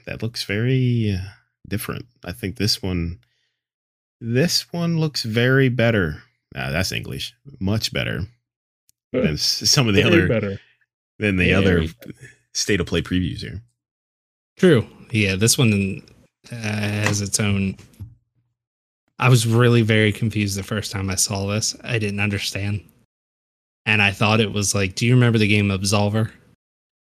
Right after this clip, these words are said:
Speaker 1: Yes.
Speaker 2: It reminded me of that, but this looks like it has a lot more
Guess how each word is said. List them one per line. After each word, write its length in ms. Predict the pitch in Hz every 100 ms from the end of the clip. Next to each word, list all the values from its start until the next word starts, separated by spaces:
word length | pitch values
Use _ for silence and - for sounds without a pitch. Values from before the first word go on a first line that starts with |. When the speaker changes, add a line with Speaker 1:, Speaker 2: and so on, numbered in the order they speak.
| -
Speaker 1:
Yes. 460 | - - - - _ _ _ _ _ _ _ _ _ _ -
Speaker 2:
It 60 | 120
reminded 440 | 113 110 110 113
me 120 | 107
of 80 | 98
that, 320 | 98 104 104 _ _ -
but 200 | 110 101
this 280 | 120 107 -
looks 240 | 104 - 107
like 180 | 92
it 60 | -
has 220 | 92 95
a 100 | 92
lot 280 | 92 95 -
more 340 | 98 95 95